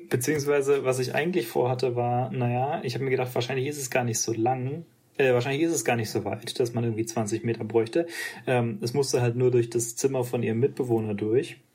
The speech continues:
Ähm, und der war so nett, dass, ähm, das zu unterstützen, das Projekt. Deswegen, da-, daran, daran ist es jetzt nicht gescheitert. Ähm, aber so habe ich mir einen Switch mitgenommen, weil ich gedacht habe, dann könnte man ja, wenn man schon mal ein Kabel verlegt hat durch das Zimmer von ihrem Mitbewohner, dann müsste man nur eins verlegen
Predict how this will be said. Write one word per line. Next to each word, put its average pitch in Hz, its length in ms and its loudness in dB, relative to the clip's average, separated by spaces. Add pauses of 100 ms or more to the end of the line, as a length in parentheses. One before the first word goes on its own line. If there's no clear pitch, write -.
(260)
Ähm, 113 460 -2
und 117 380 -2
der 117 340 4
war 113 480 0 (560)
so - 220 -6
nett, 117 420 -4
dass, 117 300 0
ähm, 113 400 -4 (360)
das 123 200 0
zu - 100 -2
unterstützen, 117 460 -2
das 113 160 -2
Projekt. 120 400 2
Deswegen, 117 480 0 (160)
da-, - 160 -6
daran, - 380 -8
daran 123 240 0
ist 117 80 0
es 113 40 -2
jetzt 113 160 0
nicht 147 140 -4
gescheitert. 117 400 0 (600)
Ähm, 120 500 0 (120)
aber 120 260 2
so 120 120 0
habe 127 100 0
ich 123 100 -4
mir 123 100 2
einen 113 80 0
Switch 135 280 2
mitgenommen, 151 480 -2
weil 131 160 2
ich 123 80 -2
gedacht 127 300 0
habe, 131 120 0
dann 120 220 0
könnte 131 320 0
man 131 220 -2
ja, 135 340 2
wenn 120 140 2
man 123 160 0
schon 123 180 -2
mal 117 140 0
ein 120 80 0
Kabel 120 320 0
verlegt 123 460 2
hat 110 140 0
durch 113 120 6
das 117 180 -2
Zimmer 120 260 4
von 117 120 -2
ihrem 113 140 0
Mitbewohner, 113 520 0
dann 127 80 -2
müsste 120 240 -2
man 120 80 2
nur 110 160 0
eins 139 200 -2
verlegen 110 480 0